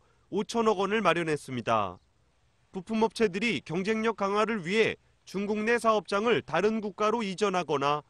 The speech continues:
중국 내 한국 기업 간 엠 앤 에이 등 사업 구조를 재편할 때 지원을 받을 수 있습니다.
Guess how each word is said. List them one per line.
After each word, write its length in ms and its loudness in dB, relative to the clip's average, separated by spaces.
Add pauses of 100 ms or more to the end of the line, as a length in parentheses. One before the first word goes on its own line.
(400)
중국 360 -4
내 180 2
한국 420 -4
기업 320 -2
간 240 0
엠 140 0
앤 80 4
에이 160 4
등 320 -4
사업 360 2
구조를 380 -2
재편할 520 -2
때 280 2
지원을 540 0
받을 240 0
수 100 -14
있습니다. 680 -2